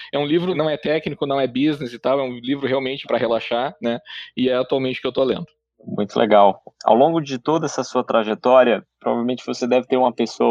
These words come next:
Speaker 2: hoje que te serviu de inspiração, ou que tava ali sempre com você pra dividir momentos difíceis. Quem que é essa pessoa que inspira, ou que é um, uma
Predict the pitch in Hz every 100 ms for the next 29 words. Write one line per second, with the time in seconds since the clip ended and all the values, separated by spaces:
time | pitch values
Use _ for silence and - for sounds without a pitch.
0 | 110 117 123 117 - 123 117 104 98 _
1 | _ _ - - 127 113 120 117 - 120
2 | 110 - 113 110 110 104 98 98 - 110
3 | 107 104 101 - 110 - - 110 104 98
4 | - 107 104 _ - _ _ - 104 101
5 | 104 104 90 104 110 104 107 107 98 95
6 | - 110 117 117 - 101 95 - - -
7 | - - _ - 170 170 151 147 - 123
8 | - 123 113 - 117 107 - - 113 120
9 | 123 107 101 - 104 101 101 95 104 113
10 | 127 120 110 - 104 104 98 98 95